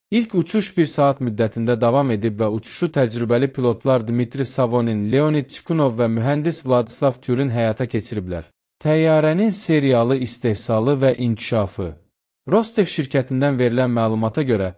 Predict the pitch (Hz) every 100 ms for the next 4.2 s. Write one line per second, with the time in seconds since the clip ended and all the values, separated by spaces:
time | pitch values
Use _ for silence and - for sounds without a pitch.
0 | _ _ 170 175 - 160 139 170 160 -
1 | 131 120 113 107 139 - 135 127 120 123
2 | 113 - 107 151 143 135 - 120 131 123
3 | 123 110 117 131 113 107 104 98 127 156
4 | 135